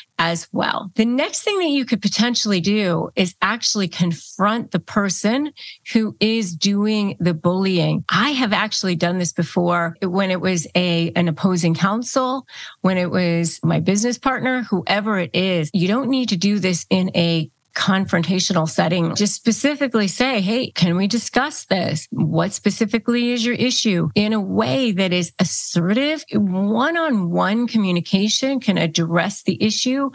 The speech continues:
And instead of being critical, maybe there's a way that you can resolve it with them. The next thing that you can do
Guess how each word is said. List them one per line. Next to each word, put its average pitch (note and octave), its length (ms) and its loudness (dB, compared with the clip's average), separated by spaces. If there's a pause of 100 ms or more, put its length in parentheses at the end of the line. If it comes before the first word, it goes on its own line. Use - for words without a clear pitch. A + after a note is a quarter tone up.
And F#3 140 2
instead G3+ 540 -2
of E3+ 440 -2 (240)
being F#3 540 2
critical, C4+ 640 0 (460)
maybe C4 640 0
there's B3 200 0
a A3+ 80 2
way G#3+ 280 0
that G3 140 0
you F#3 160 0
can F3 460 2
resolve F3 800 0
it E3 100 -2
with E3 220 -2
them. - 420 -2
The G3+ 120 2
next A3+ 440 -2
thing E4+ 200 0
that E4 100 0
you B3 140 0
can A#3 180 0
do F#3+ 480 0